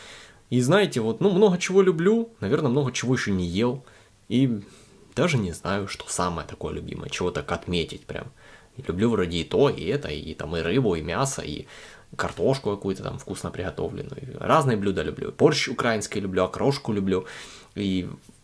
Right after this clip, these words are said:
много-много чего люблю. Да, так что борщ прям вот с салом,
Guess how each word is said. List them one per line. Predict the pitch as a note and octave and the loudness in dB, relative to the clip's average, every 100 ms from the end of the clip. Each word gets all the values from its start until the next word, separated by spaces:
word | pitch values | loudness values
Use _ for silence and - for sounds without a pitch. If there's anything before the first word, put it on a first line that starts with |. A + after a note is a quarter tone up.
| _ - | _ -2
много-много | A#2 E3+ D3 A#2+ B2+ A2 | 4 6 6 4 2 2
чего | - G2 F2+ | -2 -2 -2
люблю. | F2+ - - _ _ _ - | -4 -6 -8 _ _ _ 0
Да, | F2+ | 0
так | F#2 - | 0 -4
что | - | -4
борщ | F2+ G2 E3 - | 2 6 6 4
прям | F2+ F2 | -4 -4
вот | F2 - | -6 -6
с | |
салом, | - - - F#2 G#2 A2 A2+ G2+ F#2+ | -8 -8 -2 2 4 4 4 0 -4